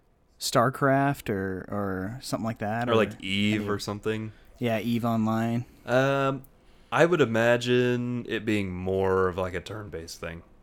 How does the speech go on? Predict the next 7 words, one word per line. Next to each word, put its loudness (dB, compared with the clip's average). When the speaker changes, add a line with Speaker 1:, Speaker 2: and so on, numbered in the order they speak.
Speaker 1:
Okay. 0
Speaker 2:
I 2
would -4
say -4
small-scale -2
battles, -2
maybe -8